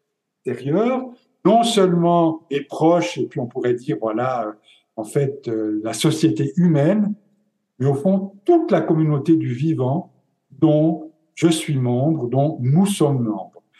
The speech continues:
Et de comprendre justement que notre lien au vivant, notre lien à la nature, notre lien à la terre,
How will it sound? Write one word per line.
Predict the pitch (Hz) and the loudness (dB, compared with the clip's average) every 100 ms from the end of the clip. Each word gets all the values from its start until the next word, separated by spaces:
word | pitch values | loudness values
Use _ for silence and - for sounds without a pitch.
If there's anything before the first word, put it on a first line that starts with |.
| _ _ | _ _
Et | 123 | 2
de | 160 | 4
comprendre | 208 214 208 202 | 4 2 2 2
justement | 180 - 180 196 | 2 2 2 2
que | 175 | 2
notre | 147 143 - 147 | 0 -2 0 0
lien | 147 180 240 233 151 | 2 2 2 2 0
au | 139 | -2
vivant, | 131 131 123 | -2 -2 -2
notre | 117 117 - | -2 -4 -2
lien | 147 160 208 | 0 2 2
à | 190 | 2
la | |
nature, | 160 147 139 - 113 107 | 2 0 -4 -8 -6 -6
notre | 110 - | -8 -6
lien | 123 156 | 0 0
à | 165 | 2
la | 135 | 0
terre, | 127 151 156 190 208 | -2 0 2 0 -4